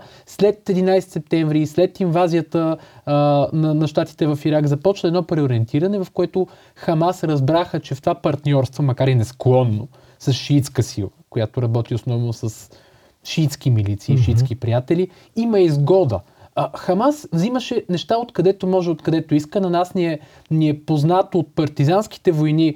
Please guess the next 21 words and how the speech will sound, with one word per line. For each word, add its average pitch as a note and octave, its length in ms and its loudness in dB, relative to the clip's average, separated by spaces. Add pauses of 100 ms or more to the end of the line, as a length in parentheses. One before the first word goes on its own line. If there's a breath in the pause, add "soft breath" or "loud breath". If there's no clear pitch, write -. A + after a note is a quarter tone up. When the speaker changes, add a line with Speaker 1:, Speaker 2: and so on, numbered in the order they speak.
(260 loud breath)
Speaker 1:
а, C#3 240 2
създаването D#3 560 2
на C#3 120 4
ракети D#3 320 -2
от C3+ 140 -4
отделни C#3+ 360 2
части. C3+ 540 -2
Speaker 2:
Мгм. C3 160 4
Speaker 1:
Две C3+ 200 2
хиляди D#3+ 100 2
двадесет D#3+ 260 0
и - 120 -4
първа D3+ 240 0
година D3 300 2
сигурно D3+ 320 -2
половината D3 420 -2
от C3 80 -6
ракетите, C#3+ 380 -2
изстреляни A#2+ 420 0
по A#2+ 120 -2
Израел, A#2 360 0